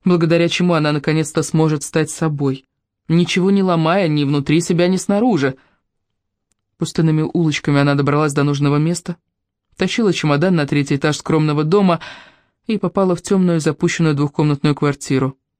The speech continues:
заставленную старой, уродливой мебелью. Из всех удобств здесь был только унитаз и маленькая раковина. Она сама всё организовала. Нино готовился к экзаменам и работал над новой статьёй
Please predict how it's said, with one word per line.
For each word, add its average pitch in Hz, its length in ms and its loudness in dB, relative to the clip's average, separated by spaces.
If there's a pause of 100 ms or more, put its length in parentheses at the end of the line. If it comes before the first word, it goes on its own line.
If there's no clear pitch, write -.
(240)
заставленную 143 640 0
старой, 143 540 -2 (240)
уродливой 139 480 0
мебелью. 135 500 -2 (720)
Из 165 120 0
всех - 240 0
удобств 170 520 -2 (240)
здесь 180 260 0
был 170 140 0
только 170 260 0
унитаз 165 380 0
и 175 40 0
маленькая 170 460 0
раковина. 131 460 -2 (600)
Она 175 220 2
сама 160 260 -2
всё 131 160 -6
организовала. 135 600 -2 (1000)
Нино 175 300 2
готовился 160 440 0
к 139 60 -4
экзаменам 156 540 0
и 147 40 0
работал 151 400 0
над 147 180 0
новой 156 220 0
статьёй 160 640 0